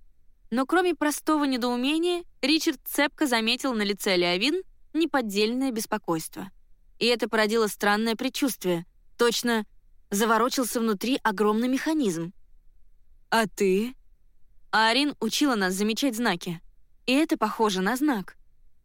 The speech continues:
«Но я не знаю точно, Ричард. И сейчас точно не хочу играть с судьбой. А в твоей ситуации это безрассудно.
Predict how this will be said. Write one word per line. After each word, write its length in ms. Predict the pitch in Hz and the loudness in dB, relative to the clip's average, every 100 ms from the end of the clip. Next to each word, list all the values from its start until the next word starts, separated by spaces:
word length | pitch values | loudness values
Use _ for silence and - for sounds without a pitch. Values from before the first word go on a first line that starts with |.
| _ - - | _ -14 -4
«Но 80 | |
я 180 | 226 220 | 0 2
не 120 | 226 | 0
знаю 320 | 247 294 294 311 | 0 2 2 2
точно, 420 | 370 320 - 208 | 2 0 0 0
Ричард. 500 | 240 226 175 - - - - - _ - | 0 0 -4 -6 -16 -20 -20 -20 _ -6
И 100 | 226 | -4
сейчас 640 | 185 185 - 233 277 - - _ _ | -2 -4 -2 0 0 -2 -10 _ _
точно 420 | 214 247 262 269 | 2 2 2 0
не 100 | 226 | 0
хочу 340 | 202 214 - 247 | 0 -2 0 0
играть 260 | 202 214 | 0 0
с 60 | - | -2
судьбой. 480 | 233 185 175 147 - - - - - - - | -4 0 0 -2 -8 -20 -20 -20 -20 -14 -2
А 120 | 208 | 0
в 80 | 196 | 0
твоей 360 | 202 208 196 | 2 2 2
ситуации 640 | 190 220 240 247 247 - 277 | 0 0 2 2 0 -2 -2
это 280 | - 190 | -2 -2
безрассудно. 720 | 202 208 233 - 381 302 180 | 0 0 0 0 -2 0 -2